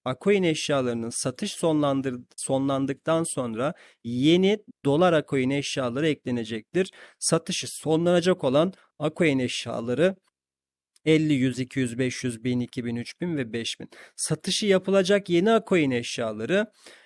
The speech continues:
e, iki yüz yirmi Acoin bir dolar, beş yüz elli Acoin iki buçuk dolar. E, bunları zaten saydık. Yukarıda silah aynı değil mi bu?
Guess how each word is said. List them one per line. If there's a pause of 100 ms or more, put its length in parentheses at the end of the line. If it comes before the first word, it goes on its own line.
(140)
e,
iki
yüz
yirmi
Acoin
bir
dolar,
beş
yüz
elli
Acoin
iki
buçuk
dolar.
E,
bunları
zaten
saydık.
Yukarıda
silah
aynı
değil
mi
bu?